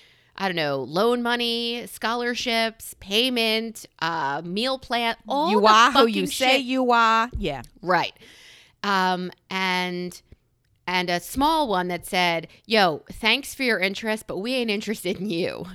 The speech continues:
Speaker 1: So, big letter, small letter, that's back in my day. Now, it's not even a "you've been admitted" letter. It's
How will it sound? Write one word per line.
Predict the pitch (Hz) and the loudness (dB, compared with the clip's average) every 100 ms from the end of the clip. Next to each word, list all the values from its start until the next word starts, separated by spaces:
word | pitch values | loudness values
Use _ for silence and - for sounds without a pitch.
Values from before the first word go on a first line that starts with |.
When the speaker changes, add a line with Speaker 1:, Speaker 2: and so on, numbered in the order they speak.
| 220 | -14
Speaker 1:
So, | - - 240 214 208 208 208 - _ _ - | -10 0 4 4 2 -2 -6 -14 _ _ -6
big | 339 | -4
letter, | 381 392 392 | -2 -2 -2
small | 381 320 302 285 | -6 -4 -2 0
letter, | 185 143 - - _ _ | -2 -4 -10 -16 _ _
that's | 202 214 - | 0 0 -2
back | - 180 160 - | -6 -2 0 -2
in | 165 | -6
my | 160 135 | -4 -8
day. | 147 107 190 | -10 -14 -6
Now, | 208 294 269 233 - | -2 0 -2 -6 -8
it's | 226 220 226 | -10 -8 -4
not | 214 262 | -4 -2
even | 349 269 247 | -2 -4 -2
a | 196 180 - _ _ _ | -2 -4 -8 _ _ _
"you've | 180 196 254 254 185 | -6 0 0 0 -2
been | 233 | 0
admitted" | 240 208 196 220 427 339 | 0 0 -2 0 2 2
letter. | 143 139 120 117 180 - | 0 -4 -4 -6 -6 -8
It's | 196 - | -8 -8